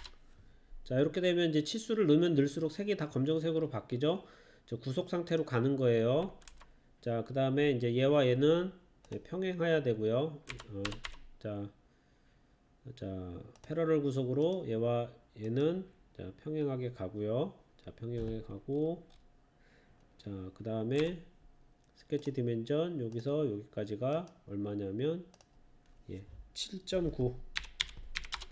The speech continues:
자, 얘는 평행하면서 얘가 기-, 얘랑 얘랑 길이가 같아야 되-, 되니까 얘를 이퀄 구속하겠습니다. 이퀄 구속.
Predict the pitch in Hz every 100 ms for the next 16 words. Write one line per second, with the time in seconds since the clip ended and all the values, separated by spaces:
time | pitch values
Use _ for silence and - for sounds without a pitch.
0 | - - - - - - 143 135 156 190
1 | 196 254 269 269 254 233 208 220 196 143
2 | 170 170 - 196 - - - - 147 175
3 | 202 165 170 170 - 147 175 156 123 -
4 | 165 160 147 143 - 127 131 131 127 127
5 | 123 123 196 185 175 160 131 123 117 101
6 | 98 - 120 110 113 110 139 165 -